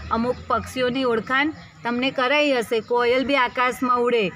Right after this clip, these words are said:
કાગડો ઉડે, કબૂતર ઉડે, ચકલી ઉડે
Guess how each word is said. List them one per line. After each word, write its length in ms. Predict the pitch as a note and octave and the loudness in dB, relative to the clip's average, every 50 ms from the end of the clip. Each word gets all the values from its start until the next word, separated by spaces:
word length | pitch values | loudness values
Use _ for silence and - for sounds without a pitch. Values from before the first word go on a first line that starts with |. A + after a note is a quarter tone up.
| - - - - - | -8 -18 -18 -12 -4
કાગડો 600 | - A3+ A3 A3 G#3 A3+ B3 B3 B3 A#3+ A#3 A#3 | 0 2 2 2 2 2 2 2 2 2 2 2
ઉડે, 300 | A#3 A#3+ B3+ B3+ A#3+ G#3+ | 2 2 2 2 2 2
કબૂતર 640 | - - - A3+ A3+ G#3 B3 B3 - C4+ B3 B3 A#3 | 0 -2 -2 -2 0 0 -2 -2 -2 0 0 0 2
ઉડે, 400 | A#3 A#3 A#3+ B3+ C4 B3+ A3+ G#3 | 2 2 2 2 2 2 2 0
ચકલી 580 | F3+ - - B3 B3 - C4+ B3+ B3 A#3+ A3 G#3 | 0 -2 -2 -4 -2 -2 -2 -2 0 0 0 0
ઉડે 460 | G#3+ A3+ A#3+ B3+ C4+ C4+ B3 G3 | 0 0 0 0 0 0 0 0